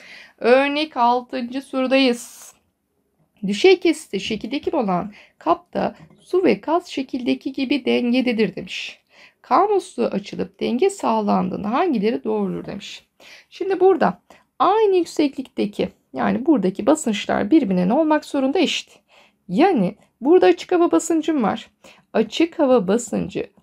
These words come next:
H artı P gaza eşit. Doğru mu arkadaşlar? Biz bunu öğrenmiştik geçen dersimizde.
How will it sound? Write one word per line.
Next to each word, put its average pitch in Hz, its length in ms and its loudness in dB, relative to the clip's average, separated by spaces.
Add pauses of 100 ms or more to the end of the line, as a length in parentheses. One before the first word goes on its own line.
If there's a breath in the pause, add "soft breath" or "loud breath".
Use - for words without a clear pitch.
(120)
H 370 540 -2
artı 220 460 0
P 311 480 0
gaza 240 340 2
eşit. - 320 -2
Doğru 214 220 2
mu 508 140 0
arkadaşlar? 294 580 0
Biz 233 180 -4
bunu 262 100 0
öğrenmiştik 262 480 4
geçen 190 340 -4
dersimizde. 185 680 -4